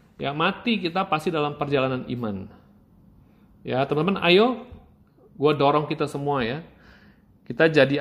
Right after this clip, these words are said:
anak-anak Tuhan yang beda. Ya, dimulai dari cara pikir dan perasaan kita beda. Karena kita terus diperbaharui oleh firman Allah. Nah, itu Kaleb. Nah, Yosua kita lihat. Nah, Yosua juga punya kualitas hati yang beda. Ya, di Bilangan dua puluh tujuh ayat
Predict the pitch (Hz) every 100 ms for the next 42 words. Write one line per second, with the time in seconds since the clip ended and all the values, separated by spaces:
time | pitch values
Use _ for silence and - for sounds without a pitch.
0 | 127 139 135 135 - 143 156 151 123 113
1 | 113 - - - _ _ _ _ _ _
2 | 113 117 131 151 175 151 151 156 143 143
3 | - 151 160 156 123 127 123 123 123 123
4 | 123 139 123 113 110 - - _ _ _
5 | _ _ _ - 120 123 123 131 151 151
6 | 147 131 127 120 117 117 113 113 123 107
7 | 101 - 104 98 98 95 95 90 95 -
8 | _ _ _ _ - 107 117 180 - 165
9 | 147 - - - - - - - _ _
10 | 107 113 120 120 160 143 135 123 113 107
11 | - - - - - _ 117 120 131 202
12 | 226 175 180 175 180 180 143 147 160 156
13 | 139 160 147 131 123 101 - _ _ _
14 | 107 117 120 117 120 120 139 123 117 117
15 | 123 135